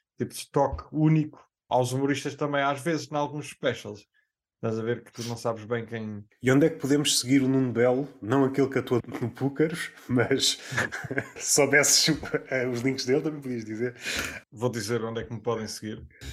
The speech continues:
Speaker 1: Nuno underscore Belo underscore noventa e quatro no Instagram. E é mais ou menos por aí que eu vou dando. Já tive o meu,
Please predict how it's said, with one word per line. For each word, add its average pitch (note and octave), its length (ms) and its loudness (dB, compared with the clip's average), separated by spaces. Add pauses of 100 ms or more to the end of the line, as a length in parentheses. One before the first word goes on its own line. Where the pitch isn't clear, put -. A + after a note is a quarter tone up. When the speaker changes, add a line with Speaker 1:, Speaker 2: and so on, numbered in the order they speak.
Speaker 1:
Nuno C#3 340 4
underscore B2 580 0
Belo A#2+ 300 2
underscore A2+ 480 -4
noventa A2+ 340 -6
e - 20 -14
quatro A#2 280 -2
no A#2+ 80 -4
Instagram. A#2+ 520 -2 (320)
E C3+ 100 4
é C3 160 2 (560)
mais D#3+ 280 2
ou D#3+ 60 2
menos D3 200 -2
por - 180 -6
aí C3+ 180 2
que C3 60 -6
eu B2+ 80 0
vou A#2+ 140 -2
dando. A2 500 -4 (320)
Já C3 100 4
tive B2+ 280 -4
o B2+ 60 -4
meu, B2 420 2